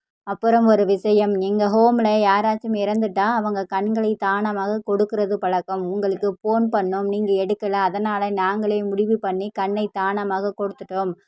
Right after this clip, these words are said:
உங்க அம்மா உயிரோட இருக்கும்போது உங்களை பார்க்க ஆசைப்பட்டாங்க. அவங்க கண் கிருஷ்ணா ஹாஸ்பிட்டல்ல ஒரு லேடிக்கு வச்சிருக்காங்க. ஒரு வாரம் கழிச்சு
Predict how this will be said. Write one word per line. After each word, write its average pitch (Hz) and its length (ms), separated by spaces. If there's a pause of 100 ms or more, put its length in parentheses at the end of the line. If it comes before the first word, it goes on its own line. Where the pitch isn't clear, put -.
(260)
உங்க 208 240
அம்மா 208 420
உயிரோட 220 320
இருக்கும்போது 214 720
உங்களை 202 260
பார்க்க 202 400
ஆசைப்பட்டாங்க. 190 760
அவங்க 190 540
கண் 208 340
கிருஷ்ணா 214 580
ஹாஸ்பிட்டல்ல 202 500
ஒரு 196 220
லேடிக்கு 208 440
வச்சிருக்காங்க. 190 760
ஒரு 202 220
வாரம் 202 400
கழிச்சு 196 420